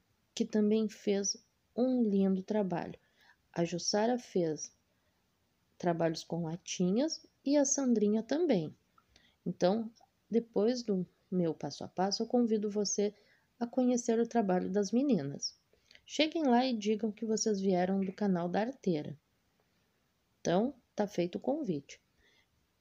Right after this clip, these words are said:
Vamos falar um pouquinho da minha latinha. Essa latinha é uma lata grande, então não é bem latinha, é uma latona. Ela já tinha sido bem lavada por causa do sal, pra não enferrujar o nosso trabalho depois.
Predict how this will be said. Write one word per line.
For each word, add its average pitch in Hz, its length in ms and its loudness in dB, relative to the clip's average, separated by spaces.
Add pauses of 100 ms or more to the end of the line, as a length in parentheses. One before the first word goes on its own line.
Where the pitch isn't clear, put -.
(180)
Vamos 294 300 2
falar 233 300 2
um 233 60 4
pouquinho 214 420 0
da 208 100 0
minha 208 180 2
latinha. 214 580 -6 (140)
Essa 214 220 0
latinha 214 400 -2
é - 20 -2
uma 180 140 0
lata - 420 -8 (180)
grande, 180 920 0 (600)
então 208 140 -2
não 220 180 4
é 226 180 2
bem 214 300 4
latinha, 196 640 0
é 220 40 2
uma 160 180 0
latona. 175 580 0 (1300)
Ela 240 240 8
já 226 140 0
tinha 220 180 -2
sido 190 300 0
bem 220 340 4
lavada 190 480 2
por 185 180 -10
causa 170 320 -4
do 180 120 -6
sal, 185 400 0
pra 196 160 -2
não 190 160 4
enferrujar 190 520 0
o 185 60 0
nosso 180 240 -4
trabalho 170 460 -4
depois. 175 680 -2